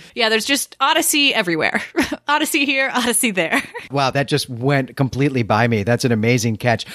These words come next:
Speaker 2: What I thought you were gonna point out was that the owl is actually something that is also important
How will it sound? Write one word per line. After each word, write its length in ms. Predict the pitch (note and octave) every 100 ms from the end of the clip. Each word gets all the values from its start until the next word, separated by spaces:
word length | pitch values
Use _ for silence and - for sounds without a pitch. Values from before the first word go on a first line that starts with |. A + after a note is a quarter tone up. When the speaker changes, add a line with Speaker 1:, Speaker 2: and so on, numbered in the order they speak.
| -
Speaker 2:
What 220 | D#3 D3+ D#3
I 100 | C#3
thought 320 | - B3+ G3+
you 80 | D3+
were 100 | B2
gonna 160 | A#2
point 260 | A2 A#2+ G#2
out 180 | G2 G#2
was 200 | A2+ -
that 240 | A#2+ A2 - - A2
the 200 | B2+ C3+
owl 420 | C3+ D#3 A#2 A2+
is 180 | A#2+ A#2
actually 300 | A#2+ A2+ A#2+
something 360 | - A#2+ A2+ G#2+
that 120 | G#2+
is 140 | G#2+
also 340 | C#3 C3 - G#2+
important 540 | G#2+ - A2+ A2+ G#2+